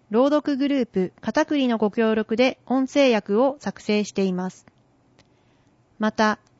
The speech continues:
社会福祉協議会を窓口に、目の不自由な方々を対象に、無料でシーディーの貸し出しをしています。ぜひお聞きください。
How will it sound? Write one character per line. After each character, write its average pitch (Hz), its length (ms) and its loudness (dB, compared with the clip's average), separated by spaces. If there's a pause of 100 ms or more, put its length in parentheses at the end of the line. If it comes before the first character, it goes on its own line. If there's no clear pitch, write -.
(100)
社 226 180 -2
会 294 260 2
福 311 160 -4
祉 - 160 -2
協 302 200 2
議 294 120 -2
会 240 300 2
を 269 40 0
窓 226 240 0
口 202 260 -2
に、 180 200 -6 (420)
目 254 100 2
の 254 160 2
不 262 80 -2
自 294 160 -2
由 262 180 0
な 214 120 -2
方 220 220 -2
々 247 300 0
を 277 60 -4
対 220 220 2
象 202 280 -2
に、 196 220 -4 (340)
無 208 140 0
料 233 240 2
で 226 180 2
シ 294 280 -2
ー - 20 -2
デ 311 60 2
ィ 320 80 2
ー 294 40 0
の 254 100 0
貸 233 220 -4
し - 20 -4
出 269 120 0
し 294 180 -2
を 330 80 2
し - 100 -12
て 208 100 -2
い 180 100 -2
ま 180 180 -6
す。 - 180 -18 (680)
ぜ 285 120 2
ひ 214 300 -4
お 196 80 -6
聞 180 40 -8
き - 260 -20
く 240 100 -4
だ 220 140 2
さ 196 200 -2
い。 - 80 -4